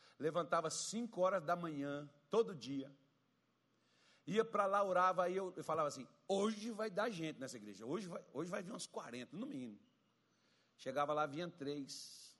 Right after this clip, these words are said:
Até as quatro que tava vindo já não vinha. Alguma <laughs> arranjava outra coisa pra fazer. Aí eu cheguei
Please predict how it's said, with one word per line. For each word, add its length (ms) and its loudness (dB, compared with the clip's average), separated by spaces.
Até 260 0
as 200 0
quatro 320 0
que 60 -10
tava 240 2
vindo 180 -4
já 100 2
não 160 -2
vinha. 380 -4
Alguma 380 -4
<laughs> 360 -14
arranjava 420 -2
outra 200 -2
coisa 300 -4
pra 100 -6
fazer. 360 -10
Aí 200 6
eu 100 6
cheguei 680 2